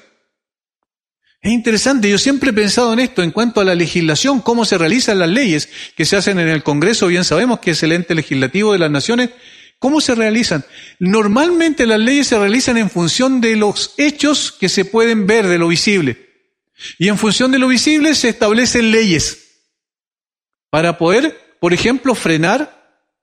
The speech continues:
eh, algún tipo de, de situación o manifestación o actitud errónea, ¿cierto? Y entonces se establecen leyes para establecer un marco regulatorio. Pero el Señor Jesucristo no va a establecer leyes.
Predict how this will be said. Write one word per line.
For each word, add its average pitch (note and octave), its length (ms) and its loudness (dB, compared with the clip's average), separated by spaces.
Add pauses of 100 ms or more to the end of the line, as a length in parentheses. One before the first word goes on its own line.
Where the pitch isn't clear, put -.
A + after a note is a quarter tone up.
eh, D#3 220 -2
algún D3+ 320 0
tipo F3+ 340 -2
de, E3+ 240 0 (380)
de D3+ 80 0
situación E3+ 680 -2 (280)
o C#3+ 640 -2
manifestación D#3 800 -2
o D#3 100 0
actitud F#3 560 -2
errónea, F3 520 0
¿cierto? F3+ 680 -4 (400)
Y D3+ 80 -4
entonces E3+ 340 -2
se F#3 100 -2
establecen D3+ 500 -2
leyes F#3 240 0
para D3 340 -2
establecer C3+ 440 -2
un C3 120 -2
marco B2 340 -4
regulatorio. A2 520 -4 (1000)
Pero G3 140 2
el G#3 60 2
Señor A3+ 260 0
Jesucristo B3 520 0
no G3 200 0
va D#4 220 2
a - 40 2
establecer F#3 440 0
leyes. D#3+ 480 0